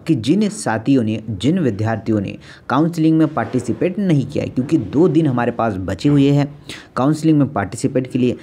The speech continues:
जिन भी साथियों ने काफ़ी अच्छे मार्क्स लाए हैं, काफ़ी जो है, अ, ठीक ही मार्क्स लाए हैं, तो वह पार्टिसिपेट कर सकता है।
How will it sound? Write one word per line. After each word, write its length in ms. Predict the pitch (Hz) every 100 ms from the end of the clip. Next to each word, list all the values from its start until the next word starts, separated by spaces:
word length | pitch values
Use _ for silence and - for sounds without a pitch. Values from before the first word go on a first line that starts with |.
| - -
जिन 260 | 104 156 165
भी 80 |
साथियों 340 | 175 139 143 135
ने 140 | 135 - -
काफ़ी 260 | 110 143
अच्छे 200 | 127 -
मार्क्स 300 | 120 123 -
लाए 180 | 120 120
हैं, 120 | 117 -
काफ़ी 420 | 104 - 135 127 - -
जो 160 | 104 110
है, 220 | 110 107 - - -
अ, 140 | 110 107
ठीक 260 | 110 180
ही 100 | -
मार्क्स 340 | 139 120 123 -
लाए 240 | 104 120
हैं, 140 | 110 - - -
तो 80 | 139
वह 220 | 127 156
पार्टिसिपेट 600 | - 117 107 139 139 147
कर 120 | 147
सकता 280 | - 147 139
है। 180 | 127